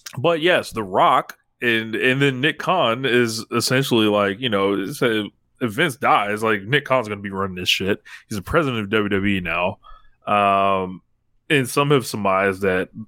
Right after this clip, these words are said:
The Rock has taken this long con, this long journey to <laughs> fuck Triple H. Like, after all these years,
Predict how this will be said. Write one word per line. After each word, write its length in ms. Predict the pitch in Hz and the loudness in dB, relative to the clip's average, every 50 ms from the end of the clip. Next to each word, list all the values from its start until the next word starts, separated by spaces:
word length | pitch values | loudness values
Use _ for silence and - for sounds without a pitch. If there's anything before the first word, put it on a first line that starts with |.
| _ _ | _ _
The 120 | 147 131 110 | -2 0 0
Rock 440 | 104 104 117 127 120 110 107 - | 2 4 4 4 4 2 0 0
has 300 | - 135 107 104 107 - | 0 0 0 0 -2 -4
taken 280 | - - 135 123 - 120 | -4 -2 -2 -2 -2 -6
this 160 | 113 107 104 | -8 -6 -6
long 400 | 104 98 107 113 120 120 123 123 | -4 -2 0 2 4 2 2 0
con, 460 | - - - 151 131 123 113 107 104 | -4 -4 -2 0 2 2 0 0 -2
this 120 | 110 113 104 | -4 -6 -6
long 460 | 101 104 110 120 123 123 123 127 127 | -4 0 2 2 4 4 2 0 -2
journey 480 | 117 123 131 131 120 113 107 98 98 - _ - - - - - _ - | -2 0 2 2 2 0 -2 -4 -6 -10 _ -20 -20 -20 -20 -20 _ -6
to 80 | - 110 | -6 -6
<laughs> 40 | 101 | -6
fuck 340 | - - 147 131 117 - - | -4 0 0 0 0 -2 -6
Triple 500 | - - - 156 139 120 123 113 120 120 | -10 -6 -2 -2 -2 -2 -2 -2 0 0
H. 380 | 113 104 117 139 - - - _ - - - - _ | 2 0 0 -2 -4 -10 -12 _ -18 -20 -20 -10 _
Like, 240 | 127 113 107 107 104 | 0 0 0 2 2
after 300 | 107 110 107 104 107 104 | 0 0 0 0 0 2
all 200 | 113 123 127 127 | 4 4 4 4
these 260 | 127 123 120 120 123 123 | 2 0 -2 -2 0 0
years, 480 | 120 120 117 107 98 95 98 98 - | 2 2 2 2 0 -2 -4 -8 -10